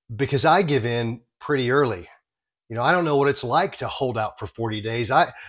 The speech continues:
I give in. Sometimes it's not a week. Sometimes it's not a day. Sometimes it's not an hour. Sometimes I'm tempted and I just give right in. But for forty days,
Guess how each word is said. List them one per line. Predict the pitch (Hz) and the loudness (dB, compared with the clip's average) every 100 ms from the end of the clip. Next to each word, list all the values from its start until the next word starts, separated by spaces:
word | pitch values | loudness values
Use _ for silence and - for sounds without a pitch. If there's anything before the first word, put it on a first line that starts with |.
| - | -4
I | 165 | 0
give | 196 170 131 | 2 4 4
in. | 147 | 2
Sometimes | 160 180 196 190 156 | 2 0 2 0 0
it's | 151 | -2
not | 160 160 | 2 2
a | 147 | 4
week. | 151 208 135 | 2 -2 -4
Sometimes | - 190 190 185 180 | -2 -2 -2 -2 -2
it's | |
not | 160 175 | -2 -2
a | 170 | -2
day. | 185 196 185 | 2 2 2
Sometimes | 196 190 196 196 | -2 0 0 0
it's | 175 - | -4 -4
not | 180 170 | -2 -2
an | 165 160 | -4 -4
hour. | 170 180 180 160 | 0 2 2 2
Sometimes | - 185 202 185 160 | -2 -4 -2 -4 -2
I'm | 143 | -4
tempted | - 180 175 214 196 - - | -2 -4 4 6 6 2 -12
and | 147 | -4
I | 170 | -2
just | 160 139 - 123 | 0 -4 -4 0
give | 156 165 170 - - _ | 2 4 0 -4 -20 _
right | 113 139 143 143 - _ _ _ | 0 2 2 0 -4 _ _ _
in. | 135 139 127 110 95 - _ _ _ _ _ _ _ _ _ _ - | 0 2 0 -4 -12 -18 _ _ _ _ _ _ _ _ _ _ -14
But | - | -12
for | 110 | -12
forty | - 156 160 | 0 2 4
days, | 143 151 120 110 - | 2 2 0 -4 -10